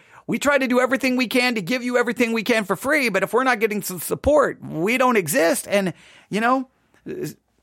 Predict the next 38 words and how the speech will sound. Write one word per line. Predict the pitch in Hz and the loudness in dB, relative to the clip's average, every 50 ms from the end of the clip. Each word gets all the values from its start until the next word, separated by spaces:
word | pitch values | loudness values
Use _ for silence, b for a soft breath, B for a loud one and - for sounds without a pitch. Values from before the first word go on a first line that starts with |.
| _ - | _ -10
it's | - 156 - - - | -10 -8 -6 -6 -4
the | 190 175 | -4 -2
same | - - 208 233 254 254 | 0 0 2 2 2 2
with | 233 208 - - | 2 2 0 0
this | 180 226 302 330 - - | 0 0 0 0 -2 -4
broadcast. | - - 143 120 110 110 - - - - - - - - | -2 -2 -2 -2 -2 -4 -8 -12 -12 -12 -16 -18 -16 -12
If | - - - 156 160 131 - - | -12 -10 -8 -8 -10 -8 -6 -2
we | 156 185 | 0 2
don't | 196 220 214 185 | 2 2 0 0
get | 214 - | -2 -2
the | - 196 | -2 -4
support, | - - 175 - - 247 277 269 226 - - | -4 -4 -4 -4 -2 0 0 0 0 -2 -2
I, | 147 160 151 - | -2 -2 -2 -2
you | - 170 | -4 -4
know, | 160 143 135 | -4 -2 -2
how | 135 156 175 | 0 0 0
long, | 180 190 190 196 196 202 190 165 - | 2 2 2 2 2 0 -4 -6 -6
how | - 156 170 | -4 -4 -2
long | 160 175 175 175 170 170 | 2 4 4 4 4 2
does | 151 165 151 156 | 2 0 0 0
it | 165 156 | 0 -2
exist? | 165 170 214 269 208 B B B B B | -2 -2 -2 -4 -4 B B B B B
We | - 180 175 | -2 -2 0
have | 160 175 170 175 - | 0 0 -2 -2 -2
to | - 185 | -4 -4
have | 147 156 147 160 151 147 | -2 0 -2 -2 -2 -4
support | - - 156 143 - 160 151 170 196 - _ - - | -6 -10 -10 -4 0 2 2 2 0 -2 _ -4 -2
in | 160 156 - | -2 0 0
order | - 160 147 143 170 | 2 2 2 2 0
to, | 170 - 185 165 | -2 -2 -4 -6
to | - - - - | -6 -6 -6 -4
ultimately | - 135 - - 170 143 139 - 175 | -4 -4 -4 -4 -6 -8 -6 -6 -6
exist, | 180 170 196 302 311 - - B B B B B | -6 -6 -4 -4 -4 -4 -6 B B B B B
especially | 180 190 - - 175 147 139 - - 139 156 185 208 208 _ _ _ _ _ _ _ _ _ _ _ _ _ - | -2 -2 -2 0 -2 -2 -2 -2 -2 -2 -2 -2 -2 -4 _ _ _ _ _ _ _ _ _ _ _ _ _ -8
if | 170 170 - | -8 -6 -4
the | - - | -4 -4
day | 135 156 139 143 156 | -2 -2 -2 -2 -2
comes | 131 - 151 131 117 123 160 170 - | -4 -2 0 0 0 0 0 -2 -4